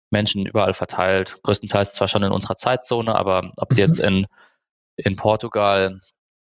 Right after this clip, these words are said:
Speaker 1: Deutschland oder in Polen sitzen oder auch in der Ukraine, das ist für uns nicht relevant. Ähm, das heißt, der Arbeitsmarkt der ganzen,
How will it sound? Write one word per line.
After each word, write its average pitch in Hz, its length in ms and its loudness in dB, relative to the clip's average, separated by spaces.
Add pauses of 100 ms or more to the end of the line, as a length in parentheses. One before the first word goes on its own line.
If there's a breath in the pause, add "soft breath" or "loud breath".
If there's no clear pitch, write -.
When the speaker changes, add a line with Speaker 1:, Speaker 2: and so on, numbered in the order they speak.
(120)
Speaker 1:
Deutschland 98 500 0
oder 95 420 0
in 92 220 -4
Polen 104 300 0
sitzen 101 340 0
oder 90 160 2
auch - 80 -4
in 95 60 -2
der 92 80 2
Ukraine, 104 380 2
das 92 120 0
ist 92 180 -2
für - 180 0
uns 95 360 0
nicht 101 220 -2
relevant. 101 600 0 (720 loud breath)
Ähm, 95 240 0
das - 140 -10
heißt, 101 260 0
der 98 100 2
Arbeitsmarkt 104 480 -2
der 104 80 2
ganzen, 98 480 0